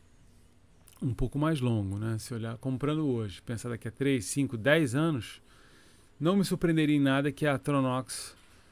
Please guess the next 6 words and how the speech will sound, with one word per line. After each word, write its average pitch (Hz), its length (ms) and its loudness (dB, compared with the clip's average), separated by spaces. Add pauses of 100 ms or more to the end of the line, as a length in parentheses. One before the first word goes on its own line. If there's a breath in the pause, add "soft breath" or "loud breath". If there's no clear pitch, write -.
(100)
superasse 143 1120 0 (360)
esses 123 300 -6
outros 123 680 -6
comparativos, - 760 -6
tá 120 120 -6
bom? 156 240 0